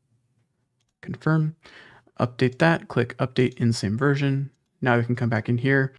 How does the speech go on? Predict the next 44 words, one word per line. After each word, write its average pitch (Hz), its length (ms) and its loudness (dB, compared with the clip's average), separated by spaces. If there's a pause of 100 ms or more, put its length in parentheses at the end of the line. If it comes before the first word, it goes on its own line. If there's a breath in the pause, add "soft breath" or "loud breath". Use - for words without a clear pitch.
(100)
call - 140 -6
this - 120 -10
one - 160 -8
cool 139 220 0
guy, 117 440 2 (140)
click - 240 -12
submit, 120 480 -2 (960 loud breath)
and 101 320 -4
it'll 107 140 -6
go 95 120 -6
to - 60 -6
Certifier, 131 760 0 (240)
jump - 260 -8
back - 200 -10
to - 60 -16
SureTriggers, 117 800 -2 (140)
and 123 140 -6
come 113 160 -4
back 104 240 -6
to 104 140 -8
us - 140 -6
here 107 360 -4 (540 soft breath)
at - 180 -6
Sureforms. - 640 -10 (400)
Cool, 127 120 0
there 117 120 2
we 120 80 0
go. 156 400 2
Now, 139 400 2 (220)
opened 107 320 -2
in 101 80 0
a 101 60 0
new 98 140 0
window. 135 420 2 (100)
Perfect, 117 420 -4
there's 101 200 -6
the 110 60 -10
cool 107 200 -6
guy 101 180 -2
one, 101 320 -2 (480 loud breath)
and - 160 -8
there 87 120 -6
it 110 60 -2
is. - 380 -2